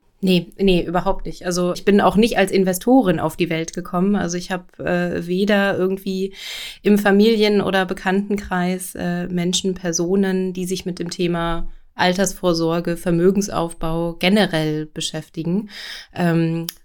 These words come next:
die erste Wohnung hab ich zweitausendneunzehn gekauft und jetzt ja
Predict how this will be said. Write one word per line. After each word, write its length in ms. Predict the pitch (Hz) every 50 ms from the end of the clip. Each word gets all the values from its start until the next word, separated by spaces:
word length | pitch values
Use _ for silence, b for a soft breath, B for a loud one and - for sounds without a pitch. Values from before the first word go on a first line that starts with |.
| _ _ -
die 60 | 185
erste 400 | - - 175 175 180 - 185 165
Wohnung 360 | 165 160 190 226 247 226 190 196
hab 100 | 196 196
ich 140 | 180 -
zweitausendneunzehn 1500 | - - 175 175 180 - - 180 170 170 170 170 175 170 - - - 160 156 156 160 180 202 202 202 - - 151 147 151 147
gekauft 560 | 151 156 - - - 143 139 151 - - -
und 160 | - 156 160 -
jetzt 280 | 165 - - - -
ja 220 | 165 143 139 143